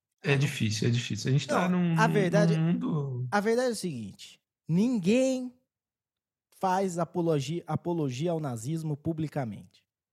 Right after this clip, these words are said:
Speaker 2: Ninguém faz. Né? O-, onde se faz apologia ao nazismo é em grupos fechados, com pessoas fechadas, com, e com muito poucas pessoas. Tipo, ninguém se interessa por isso mais.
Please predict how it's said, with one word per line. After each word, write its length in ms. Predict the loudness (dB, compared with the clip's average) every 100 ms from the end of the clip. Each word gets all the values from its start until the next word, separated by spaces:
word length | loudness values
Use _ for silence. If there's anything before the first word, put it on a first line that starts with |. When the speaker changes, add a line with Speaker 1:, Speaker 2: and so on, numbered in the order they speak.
| _ _ _ -4
Speaker 2:
Ninguém 300 | 0 2 0
faz. 540 | -4 -12 -14 _ _ _ _ _ _ _ _ _ _ _ _ _ _ _
Né? 260 | -6 -6 -8 -10
O-, 140 | -10 -2
onde 240 | 0 0 -2
se 120 | -8
faz 280 | -2 0 0
apologia 640 | -2 -2 -2 0 0 0
ao 60 | -2
nazismo 520 | -4 -2 -2 0 -2
é 60 | -2
em 100 | 0
grupos 320 | 0 0 -4
fechados, 560 | -8 -6 -4 -2 -4 -6
com 140 | -6
pessoas 360 | -4 -4 -6 -4
fechadas, 520 | -4 -2 0 0 -2
com, 140 | -10
e 160 | -8 -6
com 180 | -6 -6 2
muito 460 | 4 4 2 -8
poucas 600 | -8 0 0 0 -4 -10
pessoas. 720 | -10 -12 -10 -14 -14 -18 -20 _
Tipo, 180 | -12 -6
ninguém 320 | -2 -2 -2
se 120 | -4
interessa 640 | -4 0 2 4 0 -4
por 200 | -4 -4
isso 260 | -4 -8 -10
mais. 440 | -10 -10 -14 -20